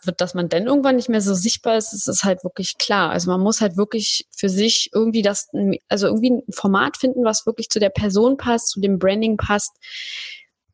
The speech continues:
Das hört sich immer nach super viel Arbeit an, aber letzten Endes ist es diese Arbeit auch wert, finde ich. Also, dass man sich da auch hinsetzt und nicht einfach nur, ja, rumlabert vielleicht oder sowas, ne? Das ist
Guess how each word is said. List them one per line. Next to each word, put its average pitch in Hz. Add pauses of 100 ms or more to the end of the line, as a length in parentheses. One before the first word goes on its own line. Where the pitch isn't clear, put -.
(220)
Das 208
hört 254
sich 277
immer 254
nach 233
super -
viel 262
Arbeit 220
an, 269
aber 202
letzten 208
Endes 208
ist -
es -
diese 214
Arbeit 202
auch 196
wert, 214
finde -
ich. 170 (440)
Also, 180 (140)
dass 190
man 185
sich 185
da -
auch -
hinsetzt 190
und 175
nicht -
einfach 196
nur, 196 (480)
ja, 202 (220)
rumlabert 180
vielleicht 175
oder 170
sowas, 156
ne? 214
Das 190
ist -